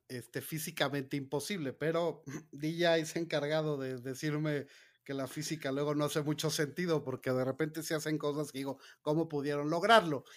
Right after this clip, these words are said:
Yo sí, el problema, justo yo hice un ejercicio cuando salieron unas filtraciones que desde que las vi dije, "Es que no hacen sentido", que decían que cámara cuatro tercios y que iba a pesar quinientos gramos, le, o sea, puse, eh,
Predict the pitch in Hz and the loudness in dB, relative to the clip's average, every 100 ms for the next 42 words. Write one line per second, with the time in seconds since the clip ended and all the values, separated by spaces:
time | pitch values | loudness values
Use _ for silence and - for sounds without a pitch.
0 | - - 151 254 262 294 - 196 190 196 | -20 2 10 10 10 2 2 2 2 4
1 | 202 233 226 247 247 247 - 262 233 247 | 8 8 8 6 4 2 4 4 4 2
2 | 220 202 - 196 180 220 - 160 160 160 | 2 2 4 2 2 -2 0 2 2 2
3 | 135 131 135 127 - - _ - 151 165 | 2 2 0 -2 -4 -16 _ -2 2 6
4 | 190 208 202 196 175 156 151 - 180 175 | 8 8 6 4 2 0 0 2 4 4
5 | 175 131 139 143 139 135 156 156 160 - | 2 -2 -2 -2 -4 -2 -4 -2 -4 0
6 | 165 170 175 175 156 143 156 165 147 143 | 2 4 4 2 2 -2 -2 0 0 0
7 | - - 147 143 139 160 156 156 156 156 | -10 -6 0 0 2 2 0 -2 0 2
8 | 156 139 160 151 160 160 190 175 - 170 | 2 2 2 2 0 2 4 4 4 2
9 | 170 156 - 151 165 180 175 175 196 190 | 2 0 -6 -6 0 2 2 4 6 6
10 | 180 175 185 185 165 190 202 185 180 175 | 4 4 4 4 2 6 6 6 4 2
11 | - - - 151 156 165 175 175 160 - | -6 -20 -6 -2 -2 0 4 4 2 -4
12 | 175 175 196 190 165 156 156 151 | -4 4 6 8 6 2 0 0